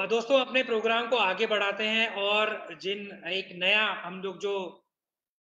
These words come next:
आयाम create कर रहे हैं rural ई-मोबिलिटी के द्वारा, उसको आगे बढ़ाते हुए हम आगे ले जाते हैं। इसमें हम आपको automobility,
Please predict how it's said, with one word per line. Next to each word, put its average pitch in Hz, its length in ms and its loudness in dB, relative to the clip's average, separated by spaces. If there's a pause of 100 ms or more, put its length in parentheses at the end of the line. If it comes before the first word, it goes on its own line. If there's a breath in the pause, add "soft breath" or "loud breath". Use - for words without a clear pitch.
आयाम 196 340 0
create 190 340 -2
कर 180 120 -2
रहे 185 120 0
हैं 190 140 0
rural 185 280 -4
ई-मोबिलिटी 185 460 -6
के 180 120 -4
द्वारा, 175 440 -2 (400 loud breath)
उसको 240 240 2
आगे 202 280 4
बढ़ाते 196 380 0
हुए 202 280 0
हम 196 160 -2
आगे 160 240 -4
ले 185 120 -2
जाते 180 260 -4
हैं। 185 100 -4
इसमें 190 260 -8
हम 214 240 -4 (300 loud breath)
आपको 214 320 2
automobility, 262 1120 0